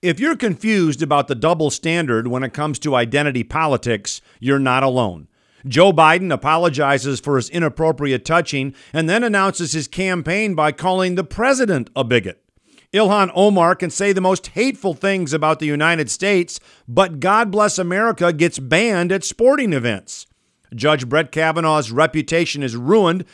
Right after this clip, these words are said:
and yet the lieutenant governor of Virginia is still in office. And Covington High Schoolers get trashed while Jussie Smollett's a hero.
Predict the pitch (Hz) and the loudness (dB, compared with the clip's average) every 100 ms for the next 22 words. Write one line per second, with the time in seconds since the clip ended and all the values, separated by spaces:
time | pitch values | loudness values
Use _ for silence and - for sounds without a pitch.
0 | _ _ 196 208 226 240 214 226 220 - | _ _ -2 0 0 0 2 2 0 0
1 | 240 262 220 190 240 214 190 185 185 156 | 0 0 -2 2 2 2 -2 0 -4 0
2 | 202 139 208 247 190 165 180 190 190 - | -2 0 0 0 0 0 0 -2 -2 0
3 | 214 214 214 180 - - - - _ _ | 0 2 2 2 0 -10 -16 -18 _ _
4 | _ _ _ 147 135 - 220 240 226 247 | _ _ _ -4 -4 6 6 6 0 0
5 | 208 190 - 175 165 165 160 127 165 190 | 0 0 -2 0 0 0 -4 -2 -4 -2
6 | 196 175 131 127 - - _ _ 151 143 | 2 4 4 2 -6 -18 _ _ 0 0
7 | 123 170 190 196 - 165 156 170 151 - | 0 0 0 -2 -4 -2 0 2 2 0
8 | 147 131 143 147 110 85 | -4 -2 2 2 2 -2